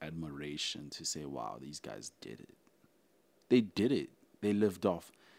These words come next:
Inside in there, they took baths inside that tag shop,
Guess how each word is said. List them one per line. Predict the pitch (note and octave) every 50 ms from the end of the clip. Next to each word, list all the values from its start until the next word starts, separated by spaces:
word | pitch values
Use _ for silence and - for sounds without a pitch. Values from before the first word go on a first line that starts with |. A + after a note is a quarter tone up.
| - - -
Inside | F3+ G3+ G3+ E3 - - D#3 B2+ A#2+ A2
in | A2 G#2 F#2+
there, | F#2 F2 E2+
they | E2+ F2+
took | F2+ - - F2 - _ -
baths | - F#2 G#2 A2+ G#2+ - -
inside | - F2 E2 - F2 D#2+ D2+ C#2+
that | C#2+ D2 -
tag | - - D#2+ D2+ D2
shop, | - - - D#2 D2 C#2 - -